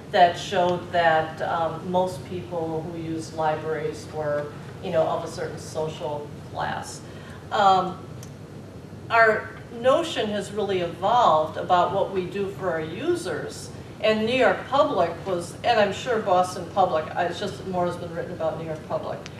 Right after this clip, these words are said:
It was a place to learn English for recent immigrants. There was a big thrust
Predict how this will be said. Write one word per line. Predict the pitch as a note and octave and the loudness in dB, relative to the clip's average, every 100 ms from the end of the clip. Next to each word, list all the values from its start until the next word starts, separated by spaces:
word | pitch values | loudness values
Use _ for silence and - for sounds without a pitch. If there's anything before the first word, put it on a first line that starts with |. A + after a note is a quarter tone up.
| - A#3 | -2 6
It | |
was | A#3 | 6
a | A3+ | 6
place | A#3 G#3 G3+ | 2 0 0
to | |
learn | F#3 F3 | 0 0
English | D#3+ D#3+ D#3 D#3 | -2 -2 -4 -4
for | F3 | -6
recent | D#3 D3+ D#3 D#3 | -6 -8 -8 -8
immigrants. | D#3 D3+ - D3+ - - - - | -8 -8 -6 -6 -8 -12 -12 -4
There | F#3+ | -2
was | E3+ | -2
a | F3 | -2
big | F3+ F#3+ F#3+ | 0 0 -2
thrust | F3 F3+ D#3+ - - | -2 2 4 2 -4